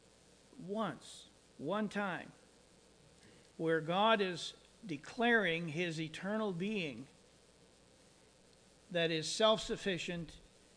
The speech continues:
and, uh, he becomes the, the Savior, and he becomes the, uh, Redeemer,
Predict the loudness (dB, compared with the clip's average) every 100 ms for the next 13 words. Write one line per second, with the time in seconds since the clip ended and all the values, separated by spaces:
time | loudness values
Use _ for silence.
0 | -20 -20 -20 -8 -2 0 0 -2 -2 -2
1 | -4 -8 -4 -2 -2 -4 -2 -2 -2 -4
2 | -4 -4 -4 -6 -12 -16 -16 -16 -14 -8
3 | -6 0 2 2 0 -2 -2 -8 -18 -20
4 | -20 -20 -20 -20 -20 -20 -20 -20 -20 -8
5 | -4 -4 -6 -8 -6 -4 -6 -6 -6 -4
6 | -6 -10 -10 -8 -6 -6 -6 -6 -8 -12
7 | -20 -20 -20 -18 -18 -16 -10 -8 -8 -8
8 | -6 0 0 0 -2